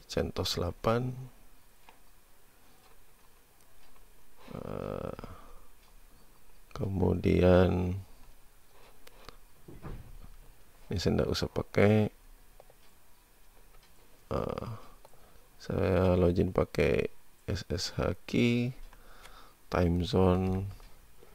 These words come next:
Jakarta. Eh,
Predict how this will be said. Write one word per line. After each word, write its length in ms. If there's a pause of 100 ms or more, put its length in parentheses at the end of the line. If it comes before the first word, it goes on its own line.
(1200)
Jakarta. 720 (2000)
Eh, 640